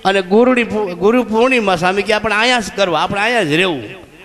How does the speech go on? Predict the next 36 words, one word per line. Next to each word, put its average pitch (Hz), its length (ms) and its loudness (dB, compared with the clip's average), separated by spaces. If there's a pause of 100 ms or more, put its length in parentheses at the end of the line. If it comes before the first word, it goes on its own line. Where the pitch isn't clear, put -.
(120)
આ 175 180 0
સ્વામી 170 260 -2
બાપાના 139 420 -2
દિવસો 135 480 -2
છે, 117 400 -8
આ 175 140 0
એના 208 300 0
આશીર્વાદ 208 400 0
છે. 160 120 -8
આ 170 80 0
ભક્તો 165 360 -2
યાદ 147 320 0
રાખજો. 104 400 -10 (1500)
આ 170 140 0
સ્વામી 180 220 0
બાપા 175 260 -2
પીપળાનું 202 520 0
માહિતમ 196 400 0
જો 180 340 0
કોઈ 196 200 4
પાસે 185 180 0
હોય 220 180 2
ને 196 80 -2
વાંચી 185 340 -2
લેજો. 139 340 -4 (240)
આમાં 160 200 0
સ્વામી 180 240 2
બાપાએ 147 360 0
કીધું 131 300 -2
છે, 110 120 -8
આ, 80 100 -4 (500)
આ 160 100 0
કાંઈ 165 160 0
આપણું 170 300 -2
ડાપણ 160 360 0
નથી. 170 340 -4